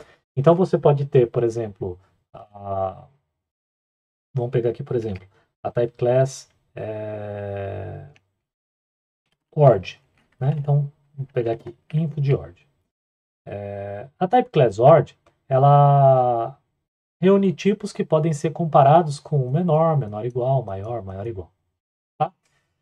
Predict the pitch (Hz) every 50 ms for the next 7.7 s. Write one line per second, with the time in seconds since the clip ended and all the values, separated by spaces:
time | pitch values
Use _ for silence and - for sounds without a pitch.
0 | _ _ _ _ _ _ _ _ - 135 139 143 143 143 143 139 139 139 139 139
1 | - 135 135 135 135 139 147 - - - 202 240 269 269 277 - 254 214 190 156
2 | 135 165 214 240 233 - _ _ _ _ _ - 196 208 202 - 214 214 226 220
3 | 190 220 214 - - - 269 - - - 220 240 233 165 135 - - 123 113 98
4 | - - _ _ _ _ _ _ _ _ _ _ _ _ _ 151 143 - 294 359
5 | 349 285 220 - - - 170 147 139 143 135 123 131 131 - 120 113 - 127 117
6 | 110 107 - - - 113 113 - 104 - - _ _ _ _ _ _ _ - 139
7 | 165 156 131 - - 101 95 - - 175 208 202 143